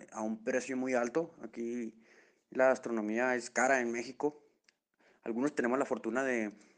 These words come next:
de poder acudir a la frontera, a Estados Unidos, por, por equipos astronómicos, donde se pueden adquirir de una manera mucho más económica. Pero bueno, no todos tienen esta, esta facilidad, entonces nosotros los ayudamos para que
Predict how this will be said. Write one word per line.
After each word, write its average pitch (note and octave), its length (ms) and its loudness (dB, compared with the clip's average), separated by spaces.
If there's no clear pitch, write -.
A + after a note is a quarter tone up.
de A2+ 140 -4
poder A2 280 0
acudir A2+ 280 2
a B2 60 2
la C3 80 0
frontera, A#2+ 480 2
a - 20 2
Estados B2 320 -2
Unidos, A#2 340 0
por, A2 300 -4
por A2 180 0
equipos A#2 460 -2
astronómicos, A#2 720 -2
donde A#2 240 -4
se A2 100 -10
pueden A2+ 240 -2
adquirir A2+ 540 -4
de G#2+ 100 -8
una B2 120 -2
manera A2 240 0
mucho A#2 240 -4
más G2+ 220 -6
económica. C#3 520 0
Pero C3 180 2
bueno, E3+ 180 6
no D3 80 6
todos D3+ 220 4
tienen C#3 320 2
esta, C3 440 2
esta G#2+ 260 -8
facilidad, D3 600 2
entonces B2+ 420 -2
nosotros C3+ 360 0
los D3 140 2
ayudamos E3+ 580 6
para B2 320 4
que A#2 720 2